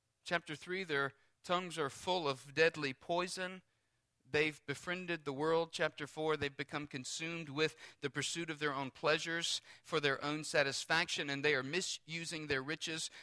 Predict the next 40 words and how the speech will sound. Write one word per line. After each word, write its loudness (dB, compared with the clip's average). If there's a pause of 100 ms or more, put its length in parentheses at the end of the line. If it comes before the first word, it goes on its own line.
for 0
their 6
own 0
pleasures 2 (260)
at 2
the 2
unjust 2
expense -4
of 0
the -4
poor 2
among 0
them 0
and -2
exploiting -2
the -4
poor. 0 (260)
Chapter 2 (180)
five. 0 (1700)
We -8
might 0 (720)
look 4
at -2
that 4
and -8
kind -4
of -6 (100)
start -4
adding -2
things -8
together -2
and -10
say, -6
"You -6
sure -4
this -6
was -8
the -14
church?" -2 (380)
<laughs> -8